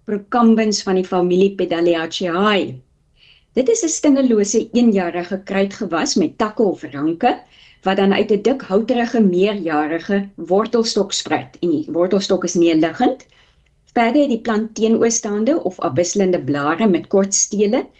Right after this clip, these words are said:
en alleenstaande okselstandige gesteelde ligrooi blomme wat pers is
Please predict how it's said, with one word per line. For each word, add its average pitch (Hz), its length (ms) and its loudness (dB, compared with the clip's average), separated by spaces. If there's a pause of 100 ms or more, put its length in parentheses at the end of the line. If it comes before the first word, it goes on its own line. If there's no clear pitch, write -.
(260)
en 185 180 0
alleenstaande 175 1080 2
okselstandige 190 1000 0 (140)
gesteelde 226 800 0
ligrooi 185 640 0
blomme 185 500 0 (420)
wat 170 340 -6
pers 311 380 0
is - 360 -4